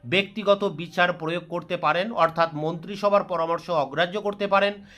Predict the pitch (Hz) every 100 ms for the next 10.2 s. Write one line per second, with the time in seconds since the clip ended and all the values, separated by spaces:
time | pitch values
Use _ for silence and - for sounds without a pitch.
0 | - - - - 185 - - 220 220 -
1 | _ - - 160 156 180 214 214 240 226
2 | 202 - - 214 220 370 - 196 - -
3 | 269 233 220 208 202 190 190 208 208 170
4 | 165 156 165 170 - 165 143 165 175 170
5 | 165 156 156 156 160 151 135 147 147 143
6 | 190 160 147 160 175 196 196 202 214 214
7 | - - - - - 185 208 214 233 226
8 | 220 220 165 196 214 214 214 208 208 196
9 | - 175 175 196 196 160 151 156 196 202
10 | 214